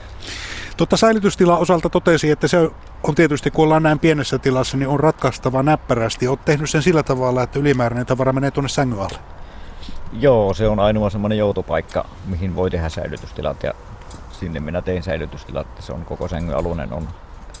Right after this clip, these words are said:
Speaker 2: on niin kuin niin sanottua kaapistoa.
Speaker 1: Sinne voi ylimääräistä tavaraa sitten laittaa. Ja tosiaan ruoanlaittofasiliteetit on sellaiset, että mikrossa voi lämmittää jotain pientä.
Speaker 2: Jotain pientä, ja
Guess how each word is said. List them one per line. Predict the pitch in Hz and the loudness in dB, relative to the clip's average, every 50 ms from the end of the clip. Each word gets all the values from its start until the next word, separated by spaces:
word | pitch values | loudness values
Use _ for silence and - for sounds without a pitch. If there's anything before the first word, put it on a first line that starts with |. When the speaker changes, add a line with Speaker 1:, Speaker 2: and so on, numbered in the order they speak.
| - - - | -14 -8 -4
Speaker 2:
on | 95 101 101 | -2 -2 -2
niin | 101 95 | -2 -2
kuin | 87 98 | -2 -2
niin | 98 98 92 | -2 -2 -2
sanottua | 92 90 80 80 - - 85 80 | -2 -4 -4 -4 -4 -2 -4 -2
kaapistoa. | - 73 78 76 - - - - - - 64 67 - - - - - - - - - - - - - - - - - - - | -2 -2 -4 -4 -4 -8 -10 -8 -6 -6 -6 -6 -8 -10 -12 -14 -16 -16 -16 -14 -16 -14 -14 -12 -12 -12 -12 -12 -12 -12 -10
Speaker 1:
Sinne | - - 117 113 113 107 | -8 -8 -6 -6 -4 -2
voi | 113 113 110 | 0 0 0
ylimääräistä | 110 117 117 110 110 107 - - - 123 | 2 0 0 0 0 -2 -2 -2 -4 -4
tavaraa | - - 101 104 107 101 101 104 | -4 -4 -4 -2 -2 -2 -2 -4
sitten | 101 - - 110 104 107 | -4 -4 -4 -4 -2 -2
laittaa. | 110 104 98 - - - 104 101 104 | -2 -2 -2 -4 -4 -4 -4 -2 -2
Ja | 104 98 - - - - | -2 -4 -4 -6 -6 -2
tosiaan | - 143 120 131 143 143 143 | -2 0 2 4 4 4 6
ruoanlaittofasiliteetit | 143 160 156 147 139 135 135 - - 131 120 135 - 139 131 131 123 - 135 131 123 135 131 - | 6 6 6 6 6 4 2 2 0 -2 -2 0 2 2 2 2 2 2 2 2 2 2 2 0
on | 139 | 2
sellaiset, | 120 147 135 131 127 123 117 120 | 2 4 2 2 2 0 0 -2
että | 123 - - - | -4 -4 -4 -2
mikrossa | - 127 - - 113 - - 139 | -2 -2 -2 -2 -4 -2 -2 0
voi | 135 143 139 | 2 4 4
lämmittää | 139 135 131 123 - - - 123 117 | 4 2 2 0 -4 -4 -2 -2 -2
jotain | 113 127 - 131 123 113 | 0 2 2 2 2 2
pientä. | - 104 90 90 85 78 76 - - - - - - - - - - - | -2 -6 -6 -6 -8 -8 -8 -6 -6 -6 -6 -6 -8 -10 -10 -8 -4 0
Speaker 2:
Jotain | 135 123 113 - - - 107 113 113 104 | 2 2 2 2 2 0 2 2 2 2
pientä, | 113 113 107 95 101 | 2 2 2 2 2
ja | 104 104 104 | 4 4 2